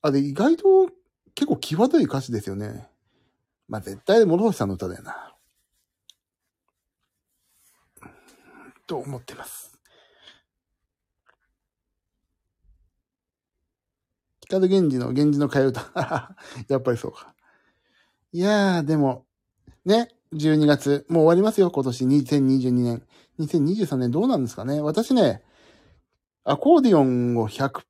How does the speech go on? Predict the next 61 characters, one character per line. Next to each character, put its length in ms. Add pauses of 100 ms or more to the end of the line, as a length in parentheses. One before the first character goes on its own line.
(140)
パ 240
ー 40
セ 140
ン 80
ト 120
上 220
手 60
く 60
な 120
り 100
た 120
い。 180 (240)
百 240
パ 80
ー 60
セ 40
ン 60
ト 100
上 60
手 60
く 60
な 80
り 60
た 80
い 40
っ 20
て 100
あ 60
ん 20
ま 80
り 80
意 40
味 100
わ 40
か 80
ん 40
な 60
い 40
け 40
ど、 100 (340)
ギ 220
タ 240
ー 20
と 180
ア 80
コ 200
ー 40
デ 80
ィ 40
オ 20
ン 60
と 100
減 220
量 120
な 120
ん 40
で 60
す 60
よ、 120
来 160
年。 220